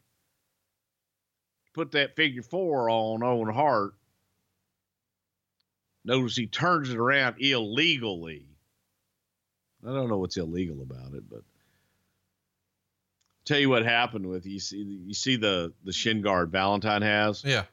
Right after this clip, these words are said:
Speaker 1: Okay. Well, he started wearing it, and it was a, like, a soccer shin guard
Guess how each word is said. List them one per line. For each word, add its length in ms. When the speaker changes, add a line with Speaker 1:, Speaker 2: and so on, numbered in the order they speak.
Speaker 1:
Okay. 180
Well, 220
he 120
started 300
wearing 420
it, 20
and 220
it 100
was 280
a, 480
like, 300
a 500
soccer 480
shin 320
guard 460